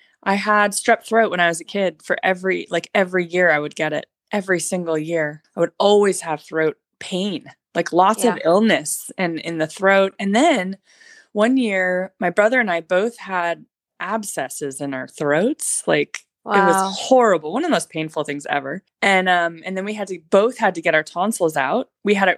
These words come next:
Speaker 1: tonsils out the same year together. And then after that, I never got strep throat. Like, there was, it felt like there was some big thing that was in my tonsils, and
Speaker 2: Yeah.
Speaker 1: getting rid of them really helped, um,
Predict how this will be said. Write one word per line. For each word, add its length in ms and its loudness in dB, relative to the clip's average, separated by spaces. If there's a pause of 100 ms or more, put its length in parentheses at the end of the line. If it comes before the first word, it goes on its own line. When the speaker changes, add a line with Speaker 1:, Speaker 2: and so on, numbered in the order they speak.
Speaker 1:
tonsils 400 2
out 160 -2
the 60 -10
same 400 -2
year 320 2
together. 600 -2 (540)
And 180 2
then 520 4
after 320 0
that, 340 0
I 80 -2
never 300 0
got 160 0
strep 320 -8
throat. 200 -4
Like, 160 -2
there 120 0
was, 260 -4
it 140 -8
felt 260 2
like 140 0
there 100 2
was 180 -4
some 460 0 (100)
big 360 2
thing 460 -2
that 100 -2
was 120 -4
in 80 -4
my 140 0
tonsils, 960 -4 (600)
and 120 -2
Speaker 2:
Yeah. 260 2
Speaker 1:
getting 300 2
rid 160 4
of 160 0
them 320 -2 (360)
really 400 -2
helped, 640 -8 (140)
um, 560 -14